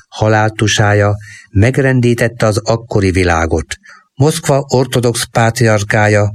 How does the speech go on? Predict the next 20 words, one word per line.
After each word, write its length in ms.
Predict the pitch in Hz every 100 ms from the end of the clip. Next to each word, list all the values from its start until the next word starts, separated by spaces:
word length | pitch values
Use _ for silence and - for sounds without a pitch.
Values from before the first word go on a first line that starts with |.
| 104 _
és 320 | - 101 - -
Párizs 500 | 120 123 120 113 110 - _
szefád 680 | - - 127 127 117 110 107 -
rabbia 680 | - 110 110 110 104 104 104 - -
egyaránt 600 | 147 147 135 123 107 -
könyörgött 640 | - 110 107 101 98 -
érte. 600 | 98 95 90 - 87 80 - _
Temetésén 720 | - 123 120 123 113 107 113 104
a 80 |
világ 400 | 95 113 113 107
szinte 380 | - 120 104 98
valamennyi 560 | 92 139 139 131 127 120
állama 520 | 113 113 104 101 101 - -
képviseltette 880 | 127 110 - 95 95 87 90 - 85
magát. 520 | 82 82 80 78 - - _ _ _
Második 520 | 143 156 131 110 107
János 420 | 117 117 113 -
Pál 240 | - 110 107
pápa 460 | 107 101 101 101 95 - - -
kétezer 720 | 131 127 123 123 113 107